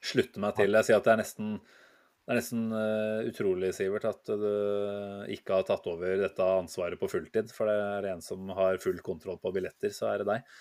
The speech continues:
Eh, nå får du sikkert ekstremt mye å gjøre da, når du blir outa på lufta av Magnus her.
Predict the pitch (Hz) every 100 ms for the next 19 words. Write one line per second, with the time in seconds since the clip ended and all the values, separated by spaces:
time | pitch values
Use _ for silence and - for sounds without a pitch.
0 | - _ _ - 110 104 104 104 101 101
1 | 101 107 110 110 107 123 123 - - -
2 | 143 170 165 151 107 135 139 117 117 117
3 | 117 92 98 - 104 101 98 - 107 98
4 | 98 98 90 82 80 123